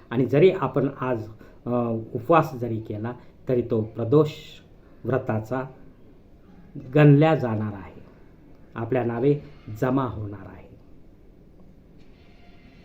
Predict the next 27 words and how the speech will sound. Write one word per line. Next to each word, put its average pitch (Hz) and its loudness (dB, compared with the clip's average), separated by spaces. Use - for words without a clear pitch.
कारण 143 4
तिथीच 98 4
सुरुवात 156 4
झाली 135 2
नाही 139 0
तर 139 -4
त्याचा 135 -6
उपवास 123 -4
करण्याची 113 -6
आपल्याला 107 -10
काही 113 -10
आवश्यकता 123 -4
नाही 95 -10
किंवा 147 4
करूनही 165 4
फायदा 110 -6
नाही. 95 -16
ते 135 -4
प्रदोष, 135 -4
मग 110 -14
प्रदोषची 160 0
पूजा 160 0
करा 165 2
ना 170 0
करा, 127 -4
आपल्याला, 131 0
अ, 113 -2